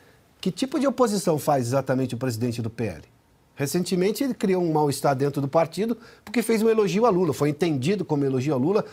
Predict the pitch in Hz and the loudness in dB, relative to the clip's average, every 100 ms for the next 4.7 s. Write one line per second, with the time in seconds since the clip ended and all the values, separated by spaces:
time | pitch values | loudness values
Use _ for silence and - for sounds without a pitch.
0 | - 127 - 160 165 160 151 143 147 127 | -12 -8 0 0 0 0 0 -2 0 0
1 | 135 170 180 196 180 180 185 180 196 240 | 0 0 -2 -2 -4 -4 -2 -2 -4 0
2 | 226 120 - - - - 156 208 214 247 | 0 0 -4 -20 -20 -6 0 2 2 2
3 | 202 151 127 196 302 - 226 - 226 - | 2 0 2 0 0 2 2 2 -2 2
4 | 196 - 160 - 160 135 | 2 2 -2 0 0 0